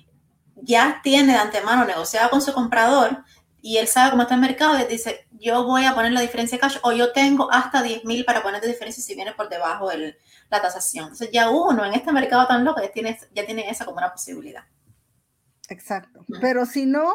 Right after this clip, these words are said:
Speaker 2: hay que poner una cláusula ahí. Si los dineros no están ahí,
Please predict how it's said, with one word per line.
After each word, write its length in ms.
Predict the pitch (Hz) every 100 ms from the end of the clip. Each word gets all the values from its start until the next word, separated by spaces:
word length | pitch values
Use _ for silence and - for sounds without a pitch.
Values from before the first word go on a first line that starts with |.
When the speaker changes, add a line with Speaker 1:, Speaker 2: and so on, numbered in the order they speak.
| 466
Speaker 2:
hay 140 | - 254
que 120 | 262
poner 260 | 262 247 240
una 260 | 240 233
cláusula 640 | 233 233 233 254 262 247 220
ahí. 320 | 220 269 370 415
Si 180 | -
los 200 | 226 220
dineros 420 | 214 220 226 247 240
no 240 | 226 233
están 400 | 254 - 233 226
ahí, 380 | 196 220 285